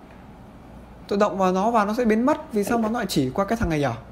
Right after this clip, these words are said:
À đây. Hay vậy. Cái này là cái gì? Thế mình có đứng lên. Ôi. Mình, mình đứng được. Tôi trông nó giống quả trứng ấy em ơi. Vậy tôi đoán chắc nó là trứng rồng rồi.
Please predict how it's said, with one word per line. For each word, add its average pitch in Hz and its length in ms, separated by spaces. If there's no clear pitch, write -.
À 170 120
đây. 190 440
Hay 247 240
vậy. 247 200
Cái 254 100
này 254 40
là 233 60
cái 254 140
gì? 240 180
Thế 220 80
mình 196 120
có 190 100
đứng 180 140
lên. 240 160
Ôi. 247 200
Mình, 196 160
mình 185 120
đứng 196 180
được. 220 300
Tôi 208 140
trông 220 260
nó 196 100
giống 214 120
quả 202 80
trứng 185 200
ấy 269 100
em 285 120
ơi. 214 140
Vậy 156 140
tôi 175 120
đoán 165 180
chắc 226 160
nó 226 80
là 175 60
trứng 165 220
rồng 180 240
rồi. 143 280